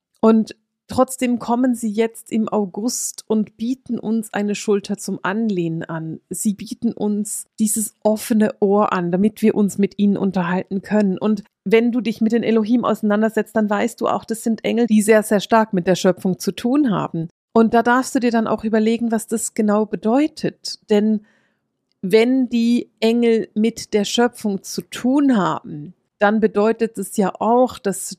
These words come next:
du dein Leben neu schöpfen kannst, wenn du das möchtest. Und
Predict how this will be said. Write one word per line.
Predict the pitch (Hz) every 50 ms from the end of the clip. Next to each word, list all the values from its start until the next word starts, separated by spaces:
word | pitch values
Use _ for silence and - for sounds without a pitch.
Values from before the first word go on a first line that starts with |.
| _ _
du | - 233 240 240 240 233 247 254 - - _ _
dein | 185 175 175 175 165
Leben | 160 160 196 202 202 214 208 - 208 208 208 196 - _
neu | - 185 185 185 185 180 175
schöpfen | - - 196 180 - - - - 160 160 -
kannst, | - - 214 226 214 175 - - - - 160
wenn | 170 185 190 190 175
du | 190 180
das | 175 - 208 - - -
möchtest. | 175 180 180 - - - - - - - - - - - - _ _ _ _ _
Und | _ 233 226 226 220 - - -